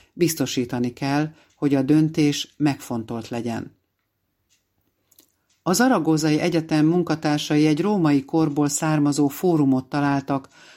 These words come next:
a spanyolországi Ebro menti El Burgónál, tudósít a National Geographic cikke alapján a kultúra pont hu. A tér egy azonosítatlan római város, talán a Castra Aelia központja lehetett.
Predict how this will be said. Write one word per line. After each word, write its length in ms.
a 120
spanyolországi 1080
Ebro 340
menti 420
El 260
Burgónál, 720
tudósít 800
a 100
National 480
Geographic 640
cikke 360
alapján 440
a 100
kultúra 500
pont 300
hu. 260
A 180
tér 360
egy 240
azonosítatlan 1120
római 500
város, 580
talán 360
a 100
Castra 400
Aelia 500
központja 560
lehetett. 640